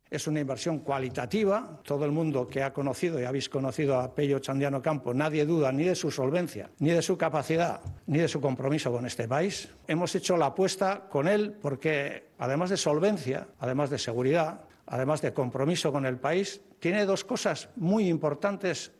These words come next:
que va a ser difícil que tenga otro candidato o candidata. Pasión por cambiar las cosas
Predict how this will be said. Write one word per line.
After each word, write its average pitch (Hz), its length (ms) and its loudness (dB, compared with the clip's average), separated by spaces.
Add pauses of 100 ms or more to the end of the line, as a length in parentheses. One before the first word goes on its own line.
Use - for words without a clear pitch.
que 151 120 -2
va 160 80 4
a - 20 0
ser 208 160 0
difícil 185 400 0
que 147 140 0
tenga 175 240 0
otro 147 180 0
candidato 135 400 -2
o 123 60 -4
candidata. 117 560 -8 (220)
Pasión 190 420 0
por 147 180 0
cambiar 147 300 0
las 165 180 -4
cosas 214 540 -4